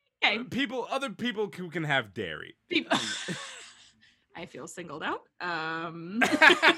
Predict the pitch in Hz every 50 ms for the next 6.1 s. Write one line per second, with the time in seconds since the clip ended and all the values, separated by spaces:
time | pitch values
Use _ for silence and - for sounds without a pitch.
0 | - - 415 - - _ _ - - - - - - - - _ _ - 233 240
1 | 233 233 233 240 233 240 233 226 220 - - - 202 196 190 185 185 180 175 175
2 | 175 170 165 160 160 160 151 151 147 92 - 196 175 151 - - - 196 208 208
3 | 240 254 208 - - 226 233 240 269 240 233 226 220 233 214 220 220 220 - 202
4 | 196 196 190 185 185 180 - - 185 190 180 - - 247 285 330 330 - 349 330
5 | 311 285 262 - 240 233 233 233 220 208 202 196 180 175 180 196 - 180 170 170
6 | 170 -